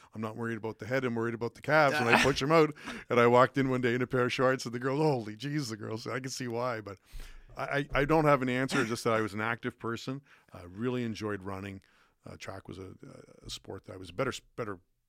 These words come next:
Speaker 1: runner than I was a hockey player by far.
Speaker 2: Really?
Speaker 1: Yeah. And, um, uh, the unfortunate thing is, you know, running is a different, you know, different animal. Is a,
Speaker 2: It's
Speaker 1: is a
Speaker 2: mental.
Speaker 1: Yeah, but it's also a different sport. Like, there's not the, the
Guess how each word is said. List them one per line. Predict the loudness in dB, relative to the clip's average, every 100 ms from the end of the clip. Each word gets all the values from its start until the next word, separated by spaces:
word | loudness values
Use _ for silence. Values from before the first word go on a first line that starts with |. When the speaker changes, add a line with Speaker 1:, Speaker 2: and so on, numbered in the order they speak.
| -12
Speaker 1:
runner | -10 -8
than | -10
I | -12
was | -12
a | -12
hockey | -14 -12
player | -12 -14
by | -16 -16
far. | -16 -16 -16
Speaker 2:
Really? | -4 2 2 0 -10
Speaker 1:
Yeah. | -20 -20 _ _ -20
And, | -18 -16 -16
um, | -16 -18 -20 _ _ _ _ _ _ _ -20 -20
uh, | -20 -16
the | -12
unfortunate | -10 -6 -6 -6
thing | -10
is, | -12 -14 -14
you |
know, | -14 -16 -20 -14
running | -12 -10 -12
is | -12
a |
different, | -14 -16 -16 -20 -20
you | -18
know, | -18 -14
different | -14 -14
animal. | -14 -14 -16 -16 -18
Is | -18
a, | -18
Speaker 2:
It's | -12
Speaker 1:
is |
a | -12
Speaker 2:
mental. | -8 -10 -10 _ _ -20 -20 _
Speaker 1:
Yeah, | -8 -6
but | -6 -10
it's | -6
also | -6 -6
a | -8
different | -6 -8 -10
sport. | -8 -8
Like, | -8
there's | -10 -6
not | -4 -6
the, | -8
the | -12 -12